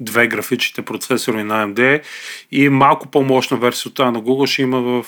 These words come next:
а, Galaxy S двайсет и две до година. Носи Whitechapel кодовото име, като Google също казаха, че техния носи Whitechapel, така че хората си разбират и така, най-вероятно е Samsung чипсета,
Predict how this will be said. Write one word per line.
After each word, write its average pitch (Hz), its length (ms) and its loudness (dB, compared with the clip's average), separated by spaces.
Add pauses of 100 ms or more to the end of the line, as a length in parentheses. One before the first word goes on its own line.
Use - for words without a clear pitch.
(140)
а, 117 120 -2
Galaxy 117 540 -2
S 107 80 -6
двайсет 107 360 0
и 107 40 -8
две 104 200 -2
до 101 100 -10
година. 98 480 -4 (580)
Носи 131 520 2
Whitechapel 120 1080 0
кодовото 113 540 -4
име, 110 360 -4
като - 260 -12
Google 127 360 2
също 135 340 -8
казаха, 143 300 0
че - 180 -8
техния 139 260 -2
носи 120 220 -2
Whitechapel, 107 600 -4
така - 220 -6
че - 200 -12 (640)
хората 143 340 2
си 131 200 2
разбират 131 600 2
и 147 460 -4 (680)
така, - 380 0
най-вероятно 143 560 4
е 135 40 2
Samsung 127 500 -2 (480)
чипсета, 165 760 0